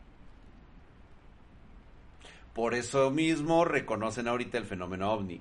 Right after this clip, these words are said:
Lo acabamos de ver hace tan solo quince días. Lo vimos hace quince días.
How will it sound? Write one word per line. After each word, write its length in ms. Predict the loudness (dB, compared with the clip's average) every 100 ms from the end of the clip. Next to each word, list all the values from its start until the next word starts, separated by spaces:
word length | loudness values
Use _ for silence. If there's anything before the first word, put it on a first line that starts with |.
| -6
Lo 140 | -4
acabamos 480 | -2 0 -2 -2 -2
de 80 | 2
ver 180 | 6 6
hace 380 | 4 0 -4
tan 220 | -2 -4 -4
solo 220 | -6 -4
quince 320 | -6 -6 -6
días. 440 | -2 -2 -2 -8 -20 -20 -20 -20 -20 -20 -20 -20 -20 -20 -20 -14
Lo 320 | -2 8 8 8
vimos 480 | 4 4 4 6
hace 300 | 2 4 -2
quince 420 | -2 -2 -2 -4 -4
días. 500 | -4 -6 -10 -20